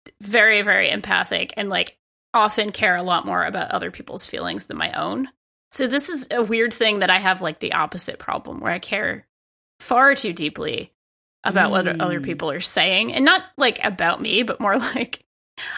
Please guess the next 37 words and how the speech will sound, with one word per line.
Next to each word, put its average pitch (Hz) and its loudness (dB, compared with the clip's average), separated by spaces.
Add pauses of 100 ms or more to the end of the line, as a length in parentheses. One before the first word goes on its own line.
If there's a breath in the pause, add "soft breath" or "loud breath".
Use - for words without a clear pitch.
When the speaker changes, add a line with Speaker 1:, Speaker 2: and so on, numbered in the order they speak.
(140 loud breath)
Speaker 1:
I 254 2
get 349 0
so 226 2
angry 208 0
when 226 0
somebody 202 -2
feels 185 -2
like 175 -4 (140)
they've 190 -4
been 190 -4
treated - -4
unfairly 196 -2
that 214 0
it's, 185 -2
like, 170 -6 (140)
a 185 -8
little 202 -4
bit 349 -8
comical 254 -4
and 220 -8
childish. 359 -4
I'm 240 -2
like, 190 -2
"That's - -4 (100)
not - -8 (220)
fair." 294 6
And 190 0
I, 175 -4
I 208 0
get 202 2
very 190 2
table 214 0
flippy 254 2
Speaker 2:
<laughs> - -2
Speaker 1:
at 269 0
those 262 4
moments. 285 4